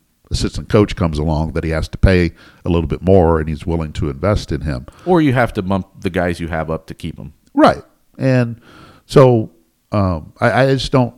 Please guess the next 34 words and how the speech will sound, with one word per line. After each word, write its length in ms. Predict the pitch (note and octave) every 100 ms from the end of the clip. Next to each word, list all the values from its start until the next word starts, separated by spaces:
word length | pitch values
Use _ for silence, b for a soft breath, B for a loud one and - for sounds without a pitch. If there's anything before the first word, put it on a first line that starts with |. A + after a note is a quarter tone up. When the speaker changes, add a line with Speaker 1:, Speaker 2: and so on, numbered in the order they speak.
| _ _ _ _ _ _ _ _ _ _ -
Speaker 1:
you 80 | F#2
know, 120 | D2
maybe 280 | E2+ C3 D#3
five 340 | F#2+ A2+ B2
million, 380 | B2 C3+ C#3 C3 _ _ _ _
you 100 | -
know, 160 | G#2 G#2+
would 220 | F#2+ F#2+
be 400 | D#2+ G2 G2 G2 - _ _ _ _ _
something 480 | - G#2 G#2+ G2+ G2+
that 260 | F#2 F2+ - _ _ _ _ _ -
Purdue 220 | F#2 G#2
could 160 | - E2+
live 200 | G2 G2+
with. 320 | G#2 A#2 - b b b b b -
And 600 | G2+ G2 G2 F#2 F#2 -
by 220 | - F#2+ F#2
doing 300 | G#2 A#2+ G#2+
that, 180 | F#2+ E2+
what 160 | F#2+
other, 460 | G2 F#2 F2 E2 E2 b b b b b b b
are 100 | F2+
you, 180 | E2+ D#2+ -
are 100 | E2+
you 140 | E2+ E2
gaining 380 | E2+ F#2 F#2 F2
this 180 | F2 -
through 160 | E2+
private 340 | - E2+ D#2+ D2
donations? 680 | E2 D#2+ F2+ - C3 B2+
Are 120 | - D#2
you 180 | D2+
gaining 380 | D2+ E2 E2 E2
this 380 | E2+ E2 - -